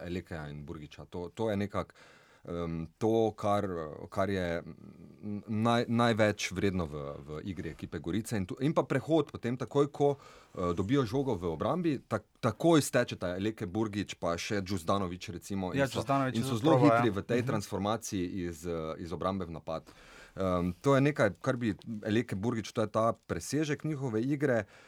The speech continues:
Speaker 1: Em, zelo pa so bili naivni, eh, zadaj v obrambi.
Speaker 2: Ja, jo, ja.
Speaker 1: Zdaj spet tis-, tista, to je nedopustno, to, kar je Kavčič, eh,
Speaker 2: Ne, tis-
Speaker 1: takrat naredil. Ne moreš pustiti. Mislim,
Speaker 2: Ne.
Speaker 1: eno stran pokrivaš in moraš na-, najmanj zbiti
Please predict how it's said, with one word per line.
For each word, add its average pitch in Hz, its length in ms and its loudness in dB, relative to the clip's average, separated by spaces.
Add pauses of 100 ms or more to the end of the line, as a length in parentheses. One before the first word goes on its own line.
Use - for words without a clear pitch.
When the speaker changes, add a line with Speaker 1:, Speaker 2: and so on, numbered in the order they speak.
(120)
Speaker 1:
Em, 98 680 2 (320)
zelo 127 520 4
pa 127 180 0
so 104 200 -4
bili 120 360 4
naivni, 113 800 4
eh, 85 80 -2 (560)
zadaj 104 440 0
v 87 100 -6
obrambi. 98 500 2
Speaker 2:
Ja, 110 180 6
jo, 101 200 2
ja. 95 240 -4
Speaker 1:
Zdaj 127 320 6
spet 143 420 0
tis-, 123 180 -4
tista, 120 360 -2
to 151 160 2
je 143 60 6
nedopustno, 104 520 2
to, 90 140 -6
kar 92 140 -2
je 90 60 -4
Kavčič, 90 360 -4 (100)
eh, 85 80 -12
Speaker 2:
Ne, 131 180 4
tis- 117 200 0
Speaker 1:
takrat 95 260 0
naredil. 92 240 -4
Ne 107 160 2
moreš 117 460 2
pustiti. - 440 -8
Mislim, 104 300 -8
Speaker 2:
Ne. 123 80 -2
Speaker 1:
eno 123 120 0
stran 117 240 -4
pokrivaš 107 540 -2
in 82 120 -6 (320)
moraš 113 340 4
na-, 127 220 2
najmanj 113 440 2
zbiti 90 300 -4